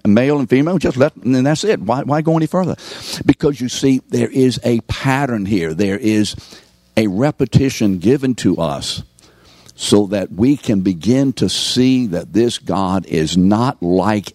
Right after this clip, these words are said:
any of the gods of the mythologies of any other religion, that this God is a unique God in Himself. And that in every one of these examples, God is saying something, "This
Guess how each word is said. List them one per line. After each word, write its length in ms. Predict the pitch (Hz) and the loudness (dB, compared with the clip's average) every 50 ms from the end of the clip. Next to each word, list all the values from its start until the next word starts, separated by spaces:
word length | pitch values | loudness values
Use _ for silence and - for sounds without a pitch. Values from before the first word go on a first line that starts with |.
| _ _ | _ _
any 400 | 101 110 127 147 156 151 147 - | 0 0 2 2 2 0 0 0
of 200 | 92 95 98 85 | 0 -2 0 0
the 100 | 90 85 | -2 -2
gods 480 | 80 85 87 92 101 107 107 104 - | -2 -2 -2 0 0 0 0 -2 -2
of 180 | - - 95 85 | -2 -2 0 2
the 80 | 90 92 | 2 2
mythologies 1000 | 90 90 85 - - 101 104 107 113 117 113 107 - - 113 107 104 90 - - - - - - _ - | 2 2 0 0 0 0 0 0 2 2 0 0 0 2 2 2 2 0 -4 -8 -14 -20 -20 -12 _ -4
of 180 | 85 85 82 - _ | -4 -4 -4 -6 _
any 380 | - 110 117 113 113 113 113 - - | 0 0 2 2 0 0 -2 -2 -2
other 280 | 95 98 101 90 92 90 | -2 -2 -2 -2 -4 -4
religion, 840 | 82 90 92 87 85 85 90 101 101 82 - 87 76 65 - - - - - - - - - - - | -2 0 0 2 2 4 4 2 2 0 -2 -6 -8 -8 -12 -16 -18 -20 -20 -20 -20 -20 -20 -20 -8
that 240 | - - - - - | -6 -6 -6 0 2
this 280 | 92 113 131 120 - - | 4 4 4 2 -2 -8
God 680 | - - 87 - 110 104 110 110 107 107 104 107 - | -14 -10 -4 -2 -2 0 0 0 0 -2 -2 -2 -2
is 220 | - 101 98 90 - | 0 0 0 0 0
a 120 | 98 98 | 0 0
unique 680 | 98 85 90 98 95 92 90 98 113 131 131 104 - - | 2 4 2 2 2 2 2 4 4 4 4 2 -2 -6
God 380 | - 92 95 95 95 92 87 - | -6 -4 -4 -2 0 -2 -2 0
in 220 | - 104 110 104 | 0 0 0 2
Himself. 760 | 101 107 101 95 90 - - 95 80 71 65 55 - 90 - - _ _ _ _ _ _ - - - _ _ _ _ _ - - _ _ _ _ _ _ _ _ _ _ | 2 2 0 0 -2 -4 -4 -4 -4 -6 -6 -10 -12 -16 -18 -20 _ _ _ _ _ _ -20 -20 -20 _ _ _ _ _ -20 -20 _ _ _ _ _ _ _ _ _ _
And 200 | 104 104 104 104 | 0 0 2 2
that 200 | 107 101 101 - | 2 0 0 -2
in 240 | - 101 107 98 95 - | -2 -2 -2 -2 0 0
every 300 | 107 123 135 143 160 156 | 0 0 2 2 2 2
one 300 | 131 127 135 143 135 127 | 2 2 0 0 2 2
of 100 | 117 98 | 0 2
these 320 | 104 117 113 113 113 98 | 2 2 2 2 2 2
examples, 720 | 107 92 92 80 98 110 113 107 - - 76 78 82 - - - - - - - _ - | 0 0 0 2 2 2 2 2 0 0 -2 -4 -4 -4 -8 -14 -20 -20 -20 -20 _ -4
God 300 | - 76 95 107 110 101 | -2 0 0 0 0 0
is 200 | - 101 98 90 | 0 0 0 2
saying 500 | - - - 120 117 120 117 107 101 92 | 0 0 0 2 2 4 4 2 2 0
something, 540 | - - - 104 95 - _ - 98 95 90 - - - - _ _ - | -2 -2 -2 -2 -2 -2 _ 0 0 0 0 -2 -6 -14 -20 _ _ -10
"This 440 | - - - - - - - - | -2 0 2 4 4 2 0 -4